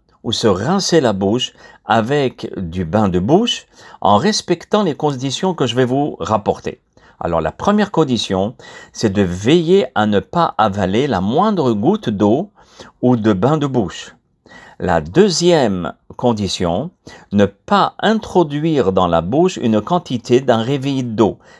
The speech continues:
qui est à peu près huit centilitres. Et il faut pas le mettre en une seule fois, vous voyez.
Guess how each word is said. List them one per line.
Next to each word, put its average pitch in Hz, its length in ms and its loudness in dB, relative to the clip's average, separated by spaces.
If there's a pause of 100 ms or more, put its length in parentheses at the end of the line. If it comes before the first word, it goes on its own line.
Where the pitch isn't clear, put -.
qui - 80 0
est - 20 2
à 85 40 2
peu 87 140 0
près 135 240 -4
huit 131 280 0
centilitres. 120 840 -4 (920)
Et 104 80 2
il 92 60 0
faut 98 120 2
pas 180 180 2
le 143 160 4
mettre 135 360 0 (120)
en 110 160 4
une 196 120 2
seule 131 300 0
fois, - 360 -4 (260)
vous 90 60 -14
voyez. 92 420 0